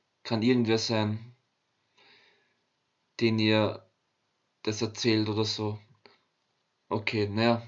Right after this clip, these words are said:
das war's von meiner Seite her. Und ja, ich hoffe, es war eine erfreuliche Nachricht. Ich denk mal schon,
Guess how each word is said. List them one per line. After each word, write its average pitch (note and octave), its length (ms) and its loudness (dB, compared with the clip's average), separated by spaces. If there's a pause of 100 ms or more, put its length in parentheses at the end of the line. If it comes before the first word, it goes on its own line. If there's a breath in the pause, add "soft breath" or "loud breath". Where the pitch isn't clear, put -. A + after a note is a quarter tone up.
das G#2+ 220 -6
war's A2 180 2
von A2 100 -2
meiner G#2+ 220 0
Seite G#2+ 400 -2
her. A#2 340 -4 (2250 soft breath)
Und G#2+ 920 2
ja, A2+ 280 -2 (2500 soft breath)
ich - 160 -12
hoffe, A#2 680 2
es A2+ 160 -6
war A2+ 60 2
eine A2 120 0
erfreuliche A#2+ 540 2
Nachricht. A2 760 -4 (1300 loud breath)
Ich A2+ 180 -6
denk A2 260 0
mal G#2+ 100 -2
schon, B2+ 400 0